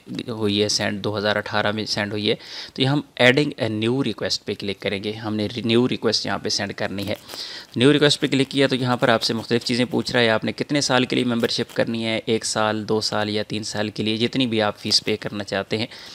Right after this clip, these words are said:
इतने साल तक मेंबरशिप वैलिड रहेगी। यहाँ पर अकामा नंबर ऑटोमेटिकली आ जाता है।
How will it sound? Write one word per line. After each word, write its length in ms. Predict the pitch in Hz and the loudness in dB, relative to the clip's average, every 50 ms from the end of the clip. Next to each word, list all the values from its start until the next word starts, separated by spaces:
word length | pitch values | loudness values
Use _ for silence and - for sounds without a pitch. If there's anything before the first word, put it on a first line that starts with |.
| - - - - - - | -18 -18 -18 -4 0 0
इतने 200 | 117 117 123 113 | 2 4 4 4
साल 320 | - 113 104 101 101 101 | 4 2 2 2 0 -2
तक 60 | 101 | -2
मेंबरशिप 400 | 107 104 101 101 104 - - 98 | -4 -4 -4 -4 -4 -4 -6 -6
वैलिड 340 | 104 104 101 98 98 95 104 | -4 -4 -2 -2 -2 -2 -2
रहेगी। 280 | 107 101 98 101 110 113 | -2 -2 -2 0 0 2
यहाँ 160 | 117 120 120 | 2 2 2
पर 120 | - - | 2 0
अकामा 300 | 113 104 123 127 135 135 | 2 4 4 4 4 2
नंबर 200 | 135 131 123 123 | 0 0 2 2
ऑटोमेटिकली 560 | 117 104 110 107 107 98 - 110 - 127 127 | 2 0 0 0 -2 -2 -2 -4 -2 -2 0
आ 120 | 127 123 123 | 0 2 2
जाता 260 | 123 117 117 - 131 | 2 0 0 -2 -4
है। 80 | 139 | -6